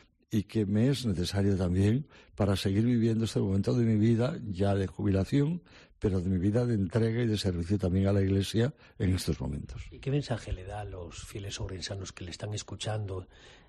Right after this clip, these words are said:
Speaker 2: y que le, le, le reciben y le escuchan siempre con tanto cariño?
Speaker 1: Que no pierdan las raíces, las raíces cristianas que tienen. Eh, son las raíces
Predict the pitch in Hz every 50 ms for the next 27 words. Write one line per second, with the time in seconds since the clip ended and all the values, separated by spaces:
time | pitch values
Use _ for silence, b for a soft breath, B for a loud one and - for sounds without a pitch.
0 | B B - - 101 - - 104 101 95 95 98 95 92 92 90 90 92 92 92
1 | 95 107 - - - 104 92 87 87 87 - - - 139 135 123 127 113 110 107
2 | 101 98 - - 123 117 - 113 104 95 - 113 107 101 - 104 101 - 101 98
3 | 92 85 - 101 95 - - - - - - - - - - - B B B B
4 | B B B B B B B B B - 117 113 135 120 143 139 127 117 123 113
5 | 113 104 92 95 95 95 92 85 - - 101 101 - - - - - 151 - -
6 | - - - 101 95 95 104 110 104 - 104 - - - 95 - - - 107 101
7 | 90 90 80 - - - - 85 82 82 80 85 90 - _ _ _ _ _ b
8 | b b b b b b b b b b b b b _ _ _ - - 98 92
9 | 92 90 - - - _ _ _ - - - - - 139 131 139 143 135 120 117
10 | 113 98 101 104 117 131 127 - - 147 135 - - -